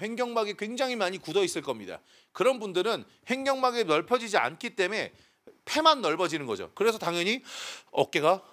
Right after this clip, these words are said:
올라갈 수밖에 없어요. 여러분이 이제 호흡 연습을 많이 해서 횡격막이 유연해지면 그때는 많이 마셔도 어깨가 들리지 않습니다. 그러니까 어깨가 들리지 않는 걸 목표로 하는 것이 아니라 많이 마시는 것을 목표로 하는 것이 더 중요한 것이라는 걸 여러분한테 꼭 말하고 싶어요.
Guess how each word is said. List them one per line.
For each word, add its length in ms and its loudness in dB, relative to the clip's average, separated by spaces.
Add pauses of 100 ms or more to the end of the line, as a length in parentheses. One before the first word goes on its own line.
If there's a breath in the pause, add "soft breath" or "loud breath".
올라갈 340 4
수밖에 300 -2
없어요. 380 -6 (520)
여러분이 720 2
이제 100 0
호흡 320 2
연습을 300 0
많이 260 0
해서 380 0
횡격막이 460 -4
유연해지면 960 0
그때는 500 2
많이 260 2
마셔도 540 0 (600 loud breath)
어깨가 340 0
들리지 320 -2
않습니다. 580 -4 (460)
그러니까 180 2
어깨가 400 2
들리지 400 -4
않는 380 -2
걸 120 4
목표로 380 2
하는 180 -2
것이 200 0
아니라 340 0
많이 400 -2
마시는 480 -4
것을 240 -2
목표로 400 0
하는 220 -2
것이 360 -4
더 200 -4
중요한 400 -6
것이라는 260 -6
걸 80 -4
여러분한테 400 -8
꼭 160 -6
말하고 320 -6
싶어요. 300 -14